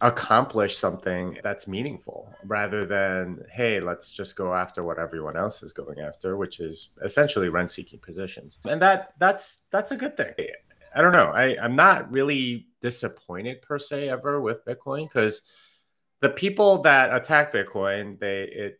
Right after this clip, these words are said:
it's pretty obvious to me that they are, you know, affinity scammers or whatever. I, I don't need or want their approval in any way, shape, or form. The people in the fiat world, I, I don't want, need, or,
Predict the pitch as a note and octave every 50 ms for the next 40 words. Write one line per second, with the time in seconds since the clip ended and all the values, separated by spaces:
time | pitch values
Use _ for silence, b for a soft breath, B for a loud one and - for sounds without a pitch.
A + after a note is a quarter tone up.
0 | _ _ - A#2 A2+ - - - - - - F#3 F#3 D3+ - - - F#2+ G#2+ B2
1 | A2+ A#2 G2 F2+ F#2 - - - F#2 F2+ F2+ E2+ F#2 F#2 F2+ - - G2 F#2+ F#2+
2 | F#2 F2+ F2+ F2 - - _ - F#2 F#2 F2+ F2 F2 F2 E2+ E2+ F2 F2 - _
3 | _ _ _ _ _ _ _ _ _ _ _ _ _ _ _ _ _ _ - G2
4 | F#2 F2+ F2+ F2+ F2+ - _ - G2 - - - G#2 G#2+ B2 B2+ A#2 B2+ B2 -
5 | - - A#2+ A#2 A#2 A#2+ B2 A#2+ A#2+ G#2+ A2+ G2 F2+ F2+ F#2 G#2 A2 B2 C#3 C#3
6 | C3 G#2+ G#2+ A#2 - - A2+ A2 A2+ A#2+ A#2+ A#2 - - _ _ _ _ _ _
7 | _ _ _ _ - G#2 A2 A2+ A#2+ B2+ A#2+ A2 G2 F2+ F2 E2+ F#2+ A2 C#3 -
8 | - F#2 F2+ F2 - - - A2+ B2+ C3 G#2 F2+ E2+ E2+ E2 E2 - - F2+ F2+
9 | D#2+ - - F2+ G2+ F2+ F2 F#2+ F#2 F2 - - F2 D2+ _ D#2 D2+ _ - D3+
10 | C3 F2+ D#2+ D2 D2 _ _ - G2+ - - B2+ A#2+ - - A#2 A2+ A2 A2 A2
11 | G#2 G2 G2 - - C3 B2+ B2+ B2+ B2 - A2+ B2 B2 B2 B2+ A#2 G#2 G#2 G#2+
12 | A2 - - _ _ - - F2+ - G#2+ A2 G2 - - - D#2+ F2+ F#2+ G2 F#2
13 | - - F#2 F#2+ G2 G2 F#2+ F#2+ F#2+ F#2 F#2 F#2 F#2 F#2 F#2+ F#2